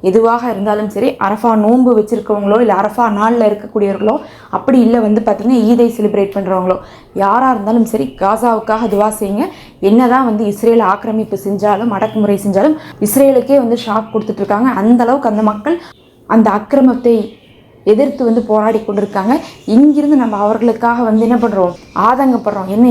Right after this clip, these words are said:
இப்படி ஒரு நிலைமை இருக்குது அந்த மக்களுக்குன்னு சொல்லிட்டு. அப்படி ஆதங்கப்படக்கூடியவர்கள் அவர்களுக்கு நல்லது நடக்கணும், அடுத்த ஒரு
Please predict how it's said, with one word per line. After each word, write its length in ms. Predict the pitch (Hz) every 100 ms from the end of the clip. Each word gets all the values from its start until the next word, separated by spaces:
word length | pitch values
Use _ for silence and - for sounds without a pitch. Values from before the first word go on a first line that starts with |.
| 233
இப்படி 180 | 233 233
ஒரு 100 | 214 208
நிலைமை 240 | 214 233 226
இருக்குது 240 | 220 214
அந்த 100 | 208 202
மக்களுக்குன்னு 500 | 202 226 214 233 220
சொல்லிட்டு. 260 | 196 - 339 - - -
அப்படி 180 | 170 202 208
ஆதங்கப்படக்கூடியவர்கள் 1000 | 226 240 240 226 214 214 220 220 214 339 381 - - -
அவர்களுக்கு 500 | 190 254 254 240 240 202
நல்லது 340 | 196 269 311 247
நடக்கணும், 400 | 196 214 208 180
அடுத்த 360 | 196 269 - 302 240
ஒரு 140 | 226